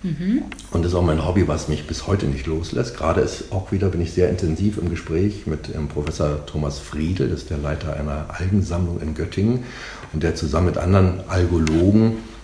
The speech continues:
Speaker 2: die werden gerade ganz wahnsinnig, weil sie denken, jetzt ist doch der, der Moment für die Alge. Weil wir haben die Pandemie, alle haben's verstanden, die Oma, auch die kleinen Kinder verstehen, die Mikrowelten sind entscheidend auch für uns Menschen.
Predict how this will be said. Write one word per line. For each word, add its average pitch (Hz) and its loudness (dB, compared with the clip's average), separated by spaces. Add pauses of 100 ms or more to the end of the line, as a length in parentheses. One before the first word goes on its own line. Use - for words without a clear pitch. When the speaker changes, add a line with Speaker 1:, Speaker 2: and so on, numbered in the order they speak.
(120)
Speaker 2:
die 82 -2
werden 98 4
gerade 98 2
ganz 92 0
wahnsinnig, 80 2
weil 85 0
sie 90 -2
denken, 104 4 (240)
jetzt 113 0
ist - -4
doch 104 -4
der, 101 -2
der 101 0
Moment 98 4
für - -2
die 98 -4
Alge. 135 0 (220)
Weil 92 2
wir 98 2
haben 107 2
die 95 2
Pandemie, 104 2 (380)
alle 131 4
haben's 127 0
verstanden, 127 2
die 98 2
Oma, 131 4
auch - 0
die - -6
kleinen 117 2
Kinder 120 2
verstehen, - 2
die 101 2
Mikrowelten 110 2
sind 107 -2
entscheidend 104 0
auch 104 -6
für - -2
uns 143 -2
Menschen. 113 0